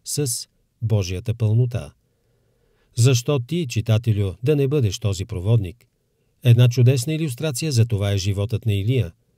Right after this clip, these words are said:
В продължение на повече от сто години приливът се е насочвал срещу Божията истина. Идолопоклонството се разпространява с голяма сила. Израелтяните се покланят на телетата, направени от Яровоам,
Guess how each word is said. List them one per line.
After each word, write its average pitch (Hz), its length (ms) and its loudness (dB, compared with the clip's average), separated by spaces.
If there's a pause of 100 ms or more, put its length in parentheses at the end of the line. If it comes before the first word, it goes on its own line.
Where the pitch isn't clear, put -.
(280)
В 143 140 4
продължение 135 600 4
на 131 120 2
повече 143 440 -2
от 143 120 -6
сто 110 220 0
години 104 540 2
приливът 120 420 6
се 117 160 2
е 110 40 6
насочвал 117 560 2
срещу 110 360 -2
Божията 101 460 -2
истина. 104 440 -2 (580)
Идолопоклонството 143 1000 0
се 117 160 4
разпространява 117 720 4
с 117 200 2
голяма 110 360 2
сила. 92 400 -4 (460)
Израелтяните 151 720 0
се - 120 -4
покланят 117 520 4
на 120 100 6
телетата, 123 540 0
направени 104 520 0
от 98 160 -2
Яровоам, 104 540 2